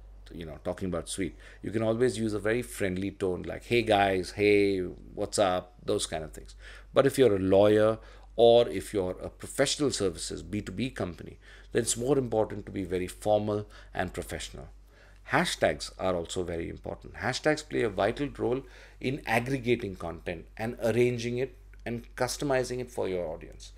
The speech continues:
From a user perspective, hashtags allow people to find posts that are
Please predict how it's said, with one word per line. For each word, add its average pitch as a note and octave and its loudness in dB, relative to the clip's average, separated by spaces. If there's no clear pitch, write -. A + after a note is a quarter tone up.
From D3 0
a C#3 4
user B2 6
perspective, F#3 2
hashtags F3 6
allow C3 6
people C3+ 0
to D3 -6
find D#3+ -2
posts C#3 0
that A2+ 2
are A#2+ 2